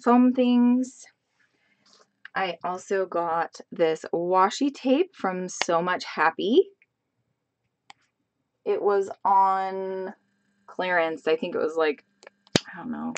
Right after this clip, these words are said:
two dollars and twenty-five cents, something like that. I just needed to round out my bill,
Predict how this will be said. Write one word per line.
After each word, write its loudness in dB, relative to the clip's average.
two -4
dollars -2
and -10
twenty-five -8
cents, -8
something -8
like -10
that. -4
I -8
just -10
needed -8
to -10
round -6
out 0
my -8
bill, -6